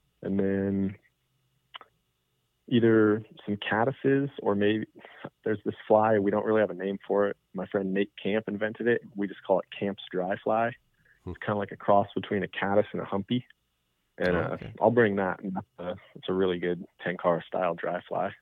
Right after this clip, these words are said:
Speaker 2: Sounds, sounds good.
Speaker 1: Yeah,
Speaker 2: Caddis and a
Speaker 1: usually I'll
Speaker 2: humpy.
Speaker 1: just try to bring a handful each of those.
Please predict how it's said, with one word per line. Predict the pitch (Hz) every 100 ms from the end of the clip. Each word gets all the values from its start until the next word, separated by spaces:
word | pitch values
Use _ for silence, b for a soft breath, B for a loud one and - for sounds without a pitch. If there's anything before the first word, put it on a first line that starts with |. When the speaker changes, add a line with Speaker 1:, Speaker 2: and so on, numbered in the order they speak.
| _ _ _ _ _ _ _
Speaker 2:
Sounds, | - 80 92 104
sounds | 82 87 123 -
good. | 76 73 - _ _ _ _ _ _ _ _ _ _ _
Speaker 1:
Yeah, | - - 101
Speaker 2:
Caddis | 101 90
and | 95
a |
Speaker 1:
usually | 107 110
I'll | 95
Speaker 2:
humpy. | 87
Speaker 1:
just | 73
try | - 95
to |
bring | 92 95 92
a |
handful | 98 92 - 90
each | 90 - -
of |
those. | 85